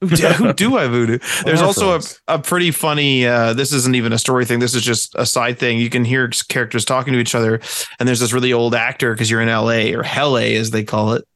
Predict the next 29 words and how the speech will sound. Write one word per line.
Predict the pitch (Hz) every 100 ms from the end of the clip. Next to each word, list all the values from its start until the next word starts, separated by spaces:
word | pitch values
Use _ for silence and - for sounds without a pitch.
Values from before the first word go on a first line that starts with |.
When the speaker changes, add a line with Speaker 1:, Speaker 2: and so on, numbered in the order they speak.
| - - - _
Speaker 1:
And | 123 117 110 104 -
he's | - 143
talking | - 139 131 147 135
to | 120
Sam | 117 - 131 127 117 110 117
about | - 117 120 110
one | 123
of |
the | 113
movies | 127 131 123
that | 123
he | 117 120
was | 117
in. | 110 107 110
And | - 113 101 123 - - _
apparently | - 135 127 120 117
that | 113 123 127
movie | 131 123
tried | 123 131 120 113
to | 123
get | 107 120 117 - -
in | 127
touch | 110 - 143 -
with | 127 117 110 - _ -
Sam | - 131 120 117
V's, | 123 123 120 110 -
uh, | 120 110
producer | 131 127 120 135 117
or | 107 107 113